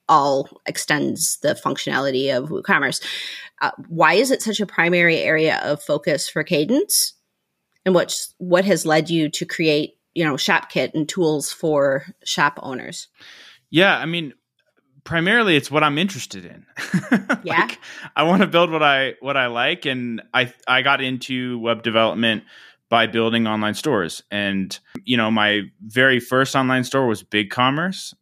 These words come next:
Speaker 2: And eventually I moved that shop to WooCommerce because, well, a lot of reasons, but, like, as I was building websites, I gravitated toward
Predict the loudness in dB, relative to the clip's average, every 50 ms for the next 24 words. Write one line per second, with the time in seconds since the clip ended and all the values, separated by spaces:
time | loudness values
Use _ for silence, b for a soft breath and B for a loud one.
0 | _ _ _ _ -20 -18 _ -2 0 2 2 2 2 2 0 -2 -4 -6 -14 _
1 | -4 -4 0 2 2 2 2 0 2 4 4 4 4 4 2 0 0 0 -2 -2
2 | -2 -2 0 0 0 -2 -4 -6 -6 -4 -2 -4 -4 -4 -4 -4 -4 -2 -2 -2
3 | -4 -4 -6 -10 -14 -8 -6 -6 -6 -2 -2 0 2 2 0 -2 -4 -8 -12 -16
4 | -20 b b b b b b b b b b b -2 -2 0 2 2 2 2 2
5 | 0 -2 -4 -4 -2 -2 -2 -2 0 2 2 2 2 2 0 0 0 -2 -8 -18
6 | _ _ _ _ _ _ _ -20 -20 -20 -20 _ _ 0 2 2 2 2 0 -2
7 | -8 -12 -6 -4 -2 0 0 0 0 0 -2 -4 -6 -8 -10 -14 _ _ _ _
8 | _ _ _ _ _ _ _ _ _ _ _ -10 -10 -8 -8 -8 -2 2 2 4
9 | 4 4 2 4 4 2 2 0 -2 -2 -2 0 -2 -2 -6 -12 -18 -20 _ _
10 | -2 0 0 0 0 2 2 2 2 2 0 -2 -4 -6 -6 -6 -6 -8 -12 -12
11 | -12 -12 -10 -8 -6 -4 -4 -6 -6 -8